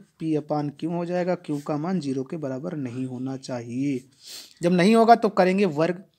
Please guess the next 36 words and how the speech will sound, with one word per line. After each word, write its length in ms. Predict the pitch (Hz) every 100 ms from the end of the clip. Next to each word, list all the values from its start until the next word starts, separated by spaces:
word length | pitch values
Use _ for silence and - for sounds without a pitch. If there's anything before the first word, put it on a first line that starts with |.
| _ _ _ -
वर्ग 240 | 139 214 226
करेंगे 280 | 226 240
तो 80 | 247
वर्ग 220 | 196 208
करने 280 | 202 196 208
से 80 | 196
पहले 260 | 202 190 196
इसको 200 | - 196
हम 80 |
इधर 180 | 180 139
ले 140 | 165 170
जाएंगे, 320 | 175 175 175
या 260 | 175 170 156
ऐसे 180 | 156
कर 140 | 196 202
लो, 160 | 208 226 - - -
वर्ग 200 | 180 196
कर 160 | 208
लेंगे, 360 | 202 208 214 220 - - -
या 240 | 175 214 196
ऐसे 220 | 190 233
इसको 400 | 226 - 247 247 -
इधर 220 | 175 202 - _
इस, 200 | 202 175 - -
इस 120 | 180
वाले 320 | 180 175 190
दो 160 | 170 170
को 180 | - 180
इधर 180 | 147 180
भेज 200 | 196 175
दो 120 | 196
या 120 | 185
इसको 280 | 151 - 160
इधर 180 | 147 156
भेज 180 | 165
दो। 160 | 160 180